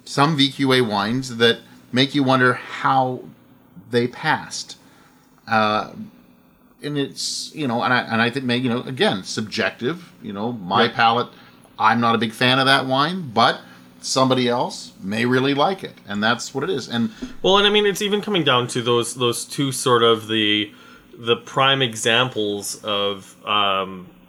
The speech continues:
Speaker 2: you know, the V Q A having issues passing is,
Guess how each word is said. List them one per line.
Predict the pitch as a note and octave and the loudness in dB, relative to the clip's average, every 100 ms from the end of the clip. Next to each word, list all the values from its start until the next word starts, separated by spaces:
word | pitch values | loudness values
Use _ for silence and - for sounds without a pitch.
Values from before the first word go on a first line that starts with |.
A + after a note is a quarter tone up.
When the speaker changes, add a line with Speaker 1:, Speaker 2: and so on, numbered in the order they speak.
| _ | _
Speaker 2:
you | - G2+ | -10 -6
know, | F#2+ | -4
the | G#2 | -6
V | G2+ G#2+ | -6 -8
Q | - A2+ | -2 0
A | G#2 | 2
having | G#2+ G#2 G#2 - | 0 -2 -4 -4
issues | A2+ - A2 G2+ F2 - - - | -6 -4 -6 -8 -10 -12 -16 -18
passing | - A#2+ B2 - A2+ | -2 0 2 0 -6
is, | A2 G#2 G2 | -6 -6 -8